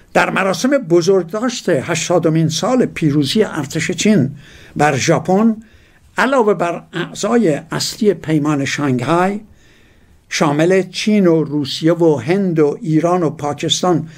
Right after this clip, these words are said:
و کشورهای اصلی آسیای مرکزی، از چندین کشور دیگر به عنوان نامزد و شریک <clears throat> دعوت شده بود.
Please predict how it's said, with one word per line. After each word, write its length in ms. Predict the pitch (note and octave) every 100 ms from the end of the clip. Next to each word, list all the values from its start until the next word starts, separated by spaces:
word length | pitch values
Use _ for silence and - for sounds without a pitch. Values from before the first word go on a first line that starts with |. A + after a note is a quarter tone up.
| - D#3+
و 40 |
کشورهای 560 | D#3 D#3+ - D#3+ F3+ D#3+
اصلی 420 | C#3 C3+ F#3 G3
آسیای 480 | D#3 C#3 D#3+ D3+ C#3+
مرکزی، 640 | B2+ C#3 - C#3 F#3+ G3 - - - -
از 240 | D3 C3+ -
چندین 440 | - F3+ A3 C4
کشور 420 | - D#3+ C#3+ D3+
دیگر 520 | C3+ C#3+ C3+ G3 G3+ - - - _ _ _ _ _ - _
به 120 | E3
عنوان 400 | D#3 C#3+ D#3+ F#3+
نامزد 800 | F#3 D#3 D3 C#3 C3 F#3 G3 F#3+ -
و 80 | D#3+
شریک 640 | - D3+ E3 G3 - - _ _ _ _ _ _
<clears throat> 760 | _ _ _ - E3+ C3+ C#3+
دعوت 340 | F3+ E3+ D#3+ E3
شده 320 | - C3+ A#2
بود. 300 | - - -